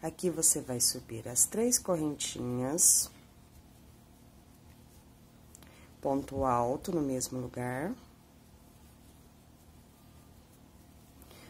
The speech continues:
duas correntinhas e dois pontos altos formando um leque. Vou fazer aqui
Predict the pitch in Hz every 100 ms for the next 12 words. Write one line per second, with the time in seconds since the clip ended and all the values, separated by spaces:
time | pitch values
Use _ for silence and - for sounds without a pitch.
0 | - 151 180 214 151 - - 127 131 123
1 | - 123 120 120 160 247 - - - -
2 | - - - - - - - - - 180
3 | 180 175 175 - 180 175 180 151 151 151
4 | - - 180 160 156 156 156 156 - 190
5 | 180 - - - - - - - - -
6 | - - - - - - - - - -
7 | - - - - - - - - - -
8 | - - - - - - - - - -
9 | - - - - - - 156 196 202 160
10 | 160 170 - -